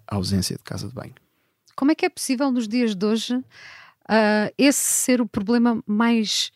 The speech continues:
Speaker 2: mais comum?
Speaker 1: É, é, é verdade. Olha, eu trabalho há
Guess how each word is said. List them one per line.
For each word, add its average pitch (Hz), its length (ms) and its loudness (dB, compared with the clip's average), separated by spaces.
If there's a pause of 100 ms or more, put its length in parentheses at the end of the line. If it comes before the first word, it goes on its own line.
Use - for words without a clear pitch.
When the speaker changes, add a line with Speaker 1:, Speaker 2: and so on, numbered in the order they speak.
(320)
Speaker 2:
mais 254 340 4
comum? 196 460 -4 (320)
Speaker 1:
É, 113 220 4
é, 113 340 2
é 110 60 -2
verdade. 98 320 -10 (160)
Olha, 78 200 -10
eu 113 300 0
trabalho 110 640 0
há 107 60 -2